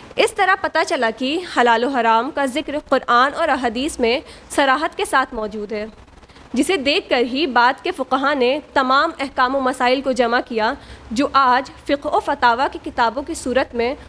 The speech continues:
उम्मत में पाई जाती हैं, और उलमा उन्हीं किताबों से हलाल व हराम का फतवा देते हैं।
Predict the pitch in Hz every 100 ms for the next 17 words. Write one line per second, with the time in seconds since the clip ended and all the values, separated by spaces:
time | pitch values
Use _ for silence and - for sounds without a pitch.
0 | - 277 294 302 302 226 220 214 202 214
1 | 220 208 - - - - - - - -
2 | - 262 254 254 339 311 233 254 294 -
3 | - 330 359 415 427 247 220 226 240 240
4 | 302 285 233 226 233 277 226 254 311 233
5 | - 247 - 226 202 - 214 202